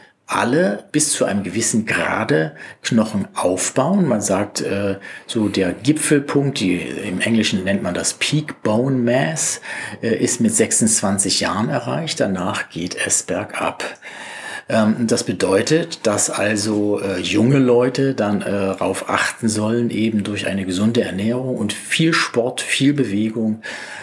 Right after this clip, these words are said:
äh, eine hohe Knochenmasse aufzubauen, um dann ein Polster zu haben, äh, von dem sie dann im Alter zehren können.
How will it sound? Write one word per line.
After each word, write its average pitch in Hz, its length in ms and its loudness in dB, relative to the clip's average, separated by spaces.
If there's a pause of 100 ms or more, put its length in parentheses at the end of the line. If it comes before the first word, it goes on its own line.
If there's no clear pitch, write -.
äh, 107 120 0
eine 101 500 2
hohe 135 320 6
Knochenmasse 98 840 -2
aufzubauen, 135 840 2
um 98 200 2
dann 95 220 0
ein 87 180 -2
Polster - 460 2
zu - 260 -6
haben, 147 300 -2 (500)
äh, 110 220 2
von 104 280 0
dem 107 300 2
sie 101 240 0
dann 92 220 -4
im 87 180 -4
Alter 87 300 -2
zehren 101 360 0
können. 156 380 -2